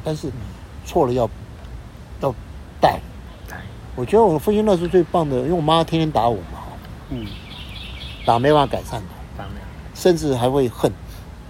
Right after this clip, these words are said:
Speaker 2: 对。
Speaker 1: 所以然后暴-，我那个暴力行为是把妈打我的暴力行为全发在别人身上嘛。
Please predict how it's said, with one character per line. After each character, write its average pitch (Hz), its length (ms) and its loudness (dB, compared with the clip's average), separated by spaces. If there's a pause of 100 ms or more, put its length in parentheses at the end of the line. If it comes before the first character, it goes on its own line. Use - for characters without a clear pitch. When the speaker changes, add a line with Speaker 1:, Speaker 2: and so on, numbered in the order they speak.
(100)
Speaker 2:
对。 110 100 -8 (420)
Speaker 1:
所 175 120 2
以 175 60 6
然 180 100 10
后 190 100 10
暴-， 185 200 8
我 131 180 2
那 175 80 6
个 185 40 6
暴 180 160 8
力 160 120 2
行 131 160 -2
为 131 100 2
是 156 80 -4
把 107 220 -2
妈 147 280 4
打 127 200 2
我 110 80 0
的 107 100 -4 (540)
暴 139 100 10
力 131 80 4
行 117 80 -2
为 113 60 -2
全 127 160 -4
发 139 200 8
在 139 120 2
别 104 180 -6
人 110 80 -6 (100)
身 110 160 -6
上 104 160 -4
嘛。 90 60 -8